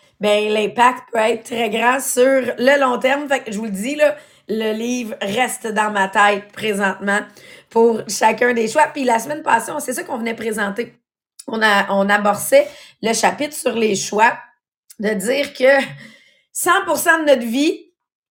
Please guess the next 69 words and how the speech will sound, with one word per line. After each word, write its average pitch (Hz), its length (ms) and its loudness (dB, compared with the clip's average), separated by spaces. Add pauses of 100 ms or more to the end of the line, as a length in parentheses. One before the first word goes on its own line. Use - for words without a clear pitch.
(720)
est 233 120 4
liée 262 200 4
à 269 120 6
nos 233 180 -4
choix. - 480 -2
Puis 269 100 -10
là, - 120 -2
on - 20 -10
fait, « 226 140 0
Ben 226 240 0
oui, 226 100 -8
je 262 120 0
le 214 100 2
sais. » 202 400 -10
OK, 226 100 -6
mais 233 380 -10
quatre-vingt-dix-neuf 262 800 0
pour 214 140 -8
cent 247 180 -4
de 233 80 -8
tes 214 160 -4
choix, 262 300 -2
t'es 254 100 -12
même 202 240 -4
pas 247 140 -2
conscient 226 440 -6
que 226 60 -14
t'es 190 120 -2
fait. 202 260 -6
Tu - 80 -20 (460)
sais, - 120 -8
moi, 240 80 0
j'ai 214 140 -2
toujours 208 260 -2
fait 208 140 0
un 190 80 6
sandwich 190 500 0 (120)
en 185 280 0
mettant 185 300 0
de 185 40 0
la 185 80 0
mayonnaise, 175 520 -2
puis 165 100 -14
je 170 80 -8
me 170 60 -4
suis 151 160 -10
jamais 175 200 -2
posé 175 200 -8
de - 60 -14
questions, - 420 -4
là. 254 100 -10 (1120)
Puis 233 140 -2
là, 254 340 6
en 262 40 0
fin 240 120 -2
de 226 60 -6
semaine, 247 340 0
mon 240 140 0
choix 254 240 2
a 269 60 6
été, « 247 320 -2
Ah, 233 140 -2
ben 208 160 2
non, - 180 -8
je 190 60 -14
vais 175 80 -4
être 143 120 -10
consciente 190 520 -8
que 214 320 -4